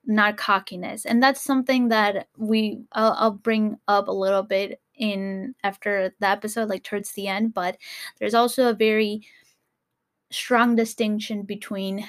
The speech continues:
confidence and then cockiness. But let's start talking about your journey, about confidence, and why and how you can be confident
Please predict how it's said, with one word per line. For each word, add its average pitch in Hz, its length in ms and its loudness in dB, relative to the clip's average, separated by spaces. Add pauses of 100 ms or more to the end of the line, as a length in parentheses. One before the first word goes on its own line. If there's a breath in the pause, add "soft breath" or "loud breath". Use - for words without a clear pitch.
(460 loud breath)
confidence 277 760 0 (220)
and 214 160 2
then 190 400 -2 (100)
cockiness. - 680 -6 (960)
But 240 480 6
let's 294 300 4
start 302 280 2
talking 214 640 -2
about 196 400 2
your 214 180 2
journey, 208 540 -4 (460 loud breath)
about 269 300 4
confidence, 214 720 2 (140)
and 190 600 0 (100)
why 196 720 4
and 214 120 4
how 196 420 4
you 190 180 2
can 190 180 -4
be 185 120 -6
confident 185 600 -4